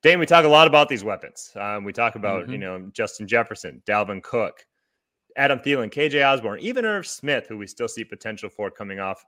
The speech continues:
Speaker 1: injury. It's, it's a good group. How good is this group? Because I know when we compared edge rushers, we just, we just lauded over, um,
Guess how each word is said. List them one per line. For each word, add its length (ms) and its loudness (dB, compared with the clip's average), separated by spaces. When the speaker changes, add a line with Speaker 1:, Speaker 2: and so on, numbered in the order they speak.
Speaker 1:
injury. 480 -8
It's, 260 -4
it's 180 -4
a 40 0
good 380 2
group. 360 0
How 580 0
good 240 0
is 180 0
this 220 -6
group? 260 -4
Because 300 -2
I 80 4
know 220 -2
when 120 -4
we 140 -8
compared 480 -4
edge 240 -2
rushers, 340 -6
we 120 -8
just, 260 -10
we 100 -2
just 180 -10
lauded 380 4
over, 480 -2
um, 400 -10